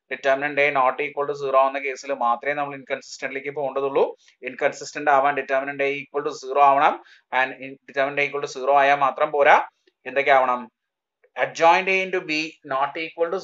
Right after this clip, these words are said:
zero ആണെങ്കിൽ directly നമുക്ക് എന്ത് പറയാം? System is inconsistent എന്ന് പറയാം. ഇനി adjoint A into B equal to zero ആണ് എങ്കിൽ അവിടെ maybe either sis-, consistent or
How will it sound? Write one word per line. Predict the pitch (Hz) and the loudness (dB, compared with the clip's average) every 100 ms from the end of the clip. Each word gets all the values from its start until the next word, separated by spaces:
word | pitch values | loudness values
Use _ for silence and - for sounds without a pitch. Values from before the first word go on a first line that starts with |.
| 165 | -4
zero | 151 | -2
ആണെങ്കിൽ | 143 135 135 147 | 0 0 -4 -8
directly | 160 131 127 131 160 165 | -2 0 0 -2 -6 -10
നമുക്ക് | 156 143 | -10 -10
എന്ത് | 147 | -6
പറയാം? | 139 131 123 123 | -4 -2 -4 -6
System | 123 - 123 120 | -14 -18 -14 -12
is | 123 | -12
inconsistent | 113 120 117 113 _ 113 | -14 -14 -14 -20 _ -14
എന്ന് | 117 | -6
പറയാം. | 117 135 170 - _ _ _ | -2 2 2 -2 _ _ _
ഇനി | 139 | -2
adjoint | 131 131 160 175 180 | -2 -2 -2 -2 -2
A | 180 | -6
into | 180 180 | -6 -8
B | 151 160 160 | -8 -10 -10
equal | 147 165 170 | -12 -10 -6
to | 180 139 | -6 -8
zero | 143 156 170 | -6 2 2
ആണ് | 156 139 143 - - - | 4 2 2 -2 -8 -16
എങ്കിൽ | 135 139 147 196 269 - | -16 -14 -4 -4 -4 -4
അവിടെ | 160 175 - 160 | -2 0 -2 -4
maybe | 165 165 165 196 254 156 | -10 -10 -8 -8 -6 -4
either | 156 160 | -2 -2
sis-, | 180 170 - 143 _ 135 | -2 -6 -20 -20 _ -12
consistent | 131 _ - 156 151 | -12 _ -18 -6 0
or | 170 | 0